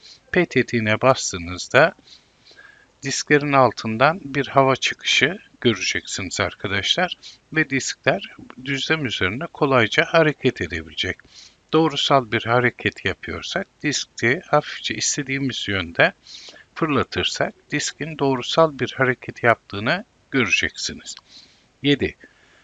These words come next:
jeneratörün power düğmesini açınız. Düğme yanık on konumunda olmalıdır. Yani anahtarı on konumuna getiriyoruz. Sekiz, ilk önce S tetiğine basınız.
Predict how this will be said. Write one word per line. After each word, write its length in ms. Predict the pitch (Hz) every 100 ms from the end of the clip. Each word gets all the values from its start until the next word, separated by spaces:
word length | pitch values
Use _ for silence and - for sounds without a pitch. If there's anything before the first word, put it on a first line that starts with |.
| _ -
jeneratörün 800 | - 123 143 156 165 - 175 196
power 400 | - 170 180 160
düğmesini 520 | 165 143 139 - 139
açınız. 520 | 127 - - 135 147 -
Düğme 300 | 131 139 143
yanık 440 | 131 139 143 -
on 160 | 160 156
konumunda 520 | - 120 113 120 135
olmalıdır. 600 | 123 110 90 82 - 85
Yani 460 | 131 135 85 104 135 - - - _ -
anahtarı 540 | 151 117 - 123 135
on 180 | 143 135
konumuna 520 | - 104 98 135 180 - -
getiriyoruz. 800 | 139 123 - 92 78 - - - _ _ _ _ _ _ _ _ _ _ - - - - - _
Sekiz, 600 | - - 170 - 170 - - _ -
ilk 260 | 202 - 185
önce 280 | 151 -
S 280 | - - 190
tetiğine 600 | 185 151 - 110 107 92
basınız. 600 | 90 - 87 82 - -